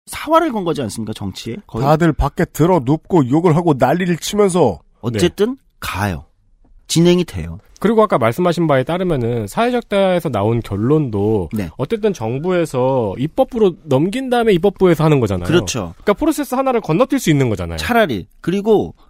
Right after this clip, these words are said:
Speaker 1: 그 국회의 사회적 대화를 옮기게 되면 노동은 당연히 들어가야 되고 대표성 가지고 그러면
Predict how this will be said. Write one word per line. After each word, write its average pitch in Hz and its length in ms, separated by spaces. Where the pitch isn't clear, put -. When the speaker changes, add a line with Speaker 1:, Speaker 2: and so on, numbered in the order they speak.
Speaker 1:
그 214 280
국회의 208 520
사회적 202 320
대화를 170 220
옮기게 185 320
되면 113 480
노동은 170 480
당연히 135 540
들어가야 127 400
되고 104 320
대표성 117 440
가지고 104 480
그러면 185 440